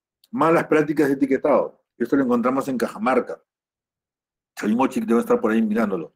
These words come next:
Si ven a estas personas de frunac, por favor, a este grupo de señoras, díganles que están cometiendo un error. ¿Ok? La norma tec-, la norma técnica peruana dice claramente que no existe el vino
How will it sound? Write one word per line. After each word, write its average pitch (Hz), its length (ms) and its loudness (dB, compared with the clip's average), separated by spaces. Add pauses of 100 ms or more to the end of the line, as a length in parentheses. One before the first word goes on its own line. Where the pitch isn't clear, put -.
(360)
Si - 180 -6
ven 156 180 2
a 160 40 2
estas 160 200 0
personas 131 400 -2
de 143 80 0
frunac, 135 380 -4
por 120 120 -6
favor, 123 200 2
a 135 40 0
este 123 140 -4
grupo 135 240 0
de 131 60 -2
señoras, 135 500 -2 (420)
díganles 139 460 2
que - 60 -4
están 120 220 -2
cometiendo 113 360 0
un 123 80 2
error. 127 400 2 (460)
¿Ok? - 100 -14 (460)
La 104 120 -4
norma 151 280 2
tec-, 143 500 -2
la 110 140 2
norma 139 380 0
técnica 151 380 0
peruana 135 380 2
dice 139 260 2
claramente 135 600 -2
que 104 140 -8
no 143 380 4
existe 139 640 -2
el 101 80 2
vino 113 460 0